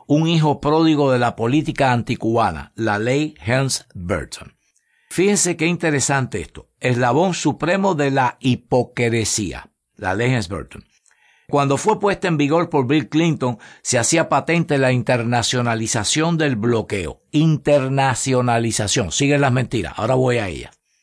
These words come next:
La voluntad expresa de ese gobierno de llevar a cabo la más encarnizada persecución contra todo aquel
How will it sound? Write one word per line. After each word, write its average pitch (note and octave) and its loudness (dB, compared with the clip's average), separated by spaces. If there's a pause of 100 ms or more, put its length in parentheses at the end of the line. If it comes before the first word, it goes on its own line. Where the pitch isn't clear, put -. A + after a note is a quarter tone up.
(140)
La A#2+ 2
voluntad C#3+ 0
expresa E3+ -2
de E3+ -2
ese E3 0
gobierno D#3+ 2
de C3 2
llevar C#3+ 2
a E3 0
cabo E3 2
la B2+ 2
más E3+ 0
encarnizada D3+ 2 (280)
persecución D#3 0
contra C#3+ 0
todo A3+ 6
aquel F#3 2